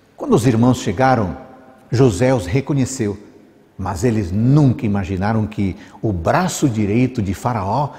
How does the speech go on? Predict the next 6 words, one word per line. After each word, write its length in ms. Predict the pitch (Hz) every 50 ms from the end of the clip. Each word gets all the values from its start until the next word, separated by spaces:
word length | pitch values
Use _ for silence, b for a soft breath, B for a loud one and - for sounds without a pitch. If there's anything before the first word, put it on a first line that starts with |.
| B B B B B B B -
pudesse 440 | - 120 98 113 113 117 - - 123
ser 500 | - - 131 123 131 131 127 - - - -
o 140 | - - 135
irmão 280 | 123 113 101 104 117 131
mais 220 | 131 127 107 87
novo, 460 | 95 120 143 147 113 95 85 - -